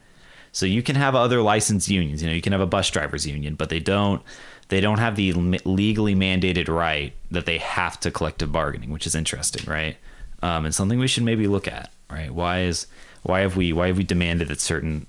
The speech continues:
uh, whatever? Um, you know where I'm going with that. So the current con-,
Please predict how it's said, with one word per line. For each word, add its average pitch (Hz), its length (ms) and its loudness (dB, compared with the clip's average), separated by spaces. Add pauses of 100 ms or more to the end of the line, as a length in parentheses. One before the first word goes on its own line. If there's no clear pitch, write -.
uh, 76 160 -6
whatever? - 460 -6 (420)
Um, 85 220 2
you 104 80 2
know 82 100 0
where 71 100 -6
I'm 65 100 -10
going 65 260 -8
with 62 100 -10
that. 73 300 -4 (580)
So 104 880 4 (880)
the 120 340 2
current - 640 0
con-, 120 360 0